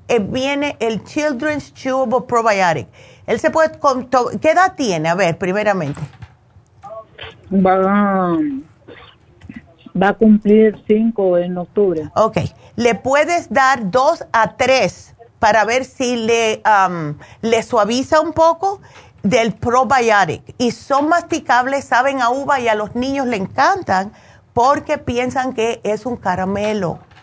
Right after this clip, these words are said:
Speaker 1: ¿Ok?
Speaker 2: Sí. Ujú.
Speaker 1: Así que llévate ese especial porque él necesita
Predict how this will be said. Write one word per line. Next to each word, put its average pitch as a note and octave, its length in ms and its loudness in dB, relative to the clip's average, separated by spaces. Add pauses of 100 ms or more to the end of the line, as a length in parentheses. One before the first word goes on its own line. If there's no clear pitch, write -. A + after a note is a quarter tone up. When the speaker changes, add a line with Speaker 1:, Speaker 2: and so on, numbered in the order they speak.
(600)
Speaker 1:
¿Ok? - 240 -4 (800)
Speaker 2:
Sí. E3+ 200 -4 (400)
Ujú. F#3 400 0
Speaker 1:
Así G3 260 -2
que D4 140 -2
llévate D4 440 0
ese D4+ 160 -2
especial A#3+ 540 -2
porque G3 260 -2
él G#3+ 80 -2
necesita D4 760 -2